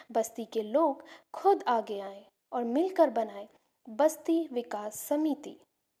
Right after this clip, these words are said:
आखिर क्या है ये बस्ती विकास समिति? चलिए जान लेते हैं। बस्ती के ही रहवासी आपस में मिलकर बनाते हैं बस्ती विकास समिति, जो बस्ती की समस्याओं को हल करने के लिए आगे आती है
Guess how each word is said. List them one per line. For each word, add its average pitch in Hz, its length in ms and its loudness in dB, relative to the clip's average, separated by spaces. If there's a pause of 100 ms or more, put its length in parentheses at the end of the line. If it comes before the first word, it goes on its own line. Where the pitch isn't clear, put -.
(500)
आखिर 247 320 -6 (100)
क्या 277 180 4
है 254 180 0
ये 359 200 -2
बस्ती 262 360 -2
विकास 220 340 -6
समिति? - 460 -10 (1160)
चलिए 247 360 -2
जान 226 240 -2
लेते 202 240 -10
हैं। 214 140 -14 (600)
बस्ती 349 420 4
के 349 140 2
ही 311 160 0
रहवासी 277 600 0
आपस 285 480 -2
में 262 100 2
मिलकर 240 360 0
बनाते 240 460 -2
हैं 220 500 -14
बस्ती 247 540 -6
विकास 233 460 -6
समिति, 320 460 0 (480)
जो 240 100 2
बस्ती 226 340 -4
की 226 160 -14
समस्याओं 233 720 -2
को - 320 -4 (340)
हल 226 140 2
करने 277 380 0
के 277 160 0
लिए 233 260 -8 (140)
आगे 208 320 -10
आती 214 320 -8
है 277 180 -8